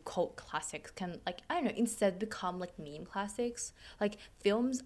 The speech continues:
aren't really necessarily undepreciated or unsuccessful, but provide a ripe treasure trove of meme material. Like, weirder films are usually better, and B movie, let's face it, it gets so weird.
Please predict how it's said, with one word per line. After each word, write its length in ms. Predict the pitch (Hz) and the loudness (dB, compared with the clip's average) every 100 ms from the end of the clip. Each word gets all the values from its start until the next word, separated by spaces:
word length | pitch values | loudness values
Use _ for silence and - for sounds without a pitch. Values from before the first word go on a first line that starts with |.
| 175 | 2
aren't 220 | 180 - | 2 0
really 200 | 190 185 | -2 -2
necessarily 680 | 180 165 - - 160 160 165 - | -2 -4 -6 -4 0 0 0 -2
undepreciated 1040 | 165 160 - - 165 - 165 156 151 151 - | -4 -6 -10 -8 -6 -2 0 2 2 0 -2
or 120 | 165 | -2
unsuccessful, 1120 | - 156 147 - - - 175 - 147 - - - | -2 -6 -8 -14 -8 -4 -2 0 0 0 -8 -2
but 120 | 180 175 | -2 2
provide 680 | 208 175 160 160 170 - - | 2 4 4 4 2 -2 -2
a 80 | 185 | 0
ripe 400 | 170 165 151 156 | 2 4 4 2
treasure 400 | - - 160 156 | -2 0 0 0
trove 400 | - - 151 147 156 | -6 -2 -2 -2 -4
of 120 | 156 | -4
meme 300 | 160 156 147 | -4 -4 -6
material. 680 | 143 - 170 156 - - 202 - - - | -8 -2 2 2 2 -4 -6 -10 -16 2
Like, 200 | 202 202 - | 2 2 -2
weirder 540 | 196 185 208 226 262 | 0 4 8 8 8
films 580 | 262 - 185 170 170 165 - - - | 2 2 2 2 -2 -6 -8 -8 -4
are 160 | 190 | 0
usually 460 | 254 240 277 311 285 | 2 0 0 0 2
better, 380 | 190 208 156 - | 2 2 0 -2
and 220 | 190 185 | -2 0
B 180 | 185 269 | 2 4
movie, 380 | 214 160 156 - | 4 2 -4 -4
let's 180 | 175 170 | -6 -6
face 240 | - - - | -6 -8 -8
it, 180 | - - - | -10 -10 -8
it 100 | 233 | -4
gets 220 | 277 - | -4 -4
so 920 | - - - 196 175 170 170 165 160 | -4 -6 -6 -4 -4 -2 0 0 -2
weird. 600 | 156 147 147 170 220 247 | -4 -8 -6 -2 -2 -4